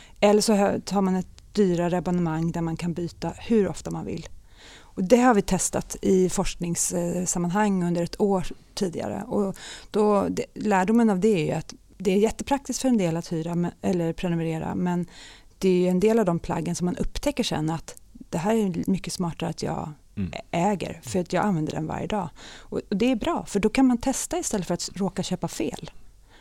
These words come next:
Speaker 1: Samma sak med hyra, man kan testa ett skalplagg innan man bestämmer sig för att investera i det, om man nu är en sån som åker skidor väldigt mycket.
Speaker 2: Hörrni, vi hade ju, vi pratade innan om Sara Rosengren som
Speaker 1: Mm.
Speaker 2: gästade Detaljhandelspodden för,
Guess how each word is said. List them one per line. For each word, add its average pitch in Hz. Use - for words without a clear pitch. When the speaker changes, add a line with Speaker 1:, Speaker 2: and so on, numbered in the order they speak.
Speaker 1:
Samma 220
sak -
med 190
hyra, 214
man 190
kan 175
testa -
ett -
skalplagg 170
innan 165
man 165
bestämmer 165
sig -
för 165
att -
investera 160
i 156
det, 156
om 180
man 170
nu 160
är 160
en 156
sån 160
som 156
åker -
skidor 180
väldigt 190
mycket. 190
Speaker 2:
Hörrni, 107
vi 101
hade 101
ju, 98
vi 98
pratade 101
innan 101
om 92
Sara 92
Rosengren 92
som 202
Speaker 1:
Mm. 90
Speaker 2:
gästade 87
Detaljhandelspodden 82
för, 87